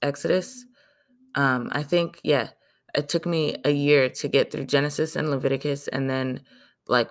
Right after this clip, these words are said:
partly through Exodus, right? Um, and then I move here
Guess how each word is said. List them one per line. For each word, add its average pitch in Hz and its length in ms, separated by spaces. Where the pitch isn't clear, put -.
partly 131 600
through 120 280
Exodus, - 640
right? 131 280
Um, 127 380
and 147 100
then 143 100
I 139 60
move 135 280
here 127 500